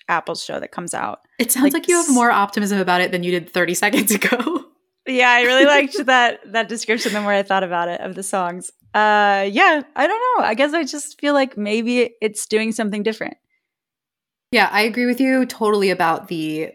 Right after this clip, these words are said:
Speaker 2: seeing a different slice of life during this time period. I like that angle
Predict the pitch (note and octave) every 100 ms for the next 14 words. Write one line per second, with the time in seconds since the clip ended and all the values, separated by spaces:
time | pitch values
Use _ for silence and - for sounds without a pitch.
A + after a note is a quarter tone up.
0 | - - F#3+ F3+ E3+ D#3+ E3+ D3+ - D3+
1 | - D3 D3 D3 G3 - - F#3 F#3 G3
2 | F#3+ - G3+ G#3 A#3 B3 B3 - F3 E3
3 | E3 E3 D#3 D3+ D#3+ D#3